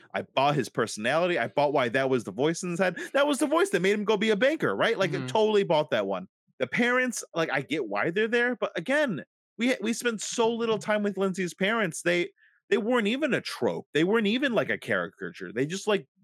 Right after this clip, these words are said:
Speaker 1: didn't have much at all, right? Like, I, I want, like, the mom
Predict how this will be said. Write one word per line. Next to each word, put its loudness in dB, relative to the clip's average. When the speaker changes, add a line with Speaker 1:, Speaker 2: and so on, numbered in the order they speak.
Speaker 1:
didn't -2
have 0
much -4
at 2
all, 2
right? 2
Like, 0
I, -2
I 2
want, -2
like, 2
the 0
mom 0